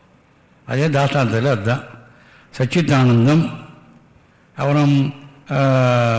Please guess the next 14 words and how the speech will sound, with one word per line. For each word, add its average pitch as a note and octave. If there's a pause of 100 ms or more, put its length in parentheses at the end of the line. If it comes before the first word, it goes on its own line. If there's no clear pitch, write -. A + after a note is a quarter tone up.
(1000)
ஆ, A2 (100)
ச-, - (360)
சத்யசித்தானந்தம் C#3 (360)
சுகம் E3+ (220)
துக்கம் D3 (920)
இல்ல, G2+ (400)
சச்சித்தானந்தம் D3
நித்தியம் D#3+
பூரணம். A2 (580)
இங்க D3
அசையிடம் D3+
துக்கம் D3+
அனித்தியம் C#3+
கண்டம். F#2